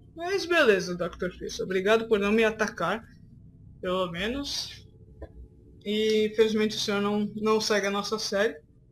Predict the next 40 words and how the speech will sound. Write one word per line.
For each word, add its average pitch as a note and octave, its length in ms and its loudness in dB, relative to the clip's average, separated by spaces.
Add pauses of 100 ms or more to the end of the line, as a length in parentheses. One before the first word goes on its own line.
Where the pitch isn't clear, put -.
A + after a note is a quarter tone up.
(760)
Porque - 180 -4
se G3+ 100 2
o G3+ 60 -2
senhor A3 200 2
seguisse, A3+ 540 0
ó, G3+ 160 -4 (180)
se - 220 -10
quer F#3+ 120 -2
assistir G3 340 -4
esse G3+ 180 -6
vídeo F#3+ 240 -4
no, F#3+ 240 -6 (220)
do F#3+ 80 -6
nosso F#3 280 -4
canal, G3+ 400 0 (520)
eu A3+ 80 -2
sei A#3 120 4
que A3 80 -2
o - 40 -4
senhor F#3 180 2
iria F3+ 380 0 (600)
ter G3 100 0
alguns G3+ 280 0
problemas G#3+ 520 4
na D4+ 160 2
vida, D4 340 0
mas G3 180 -2
pelo F#3+ 220 -2
menos G3 200 -2
o A3+ 60 2
senhor A3 260 2
ia A3+ 160 4
perceber G#3 600 -2
que C4 260 -8 (240)
tá A3+ 160 -16
fazendo A3 200 2
alguma A3 200 0
coisa A3+ 220 0
errada B3 320 -4
aí. B3 120 -6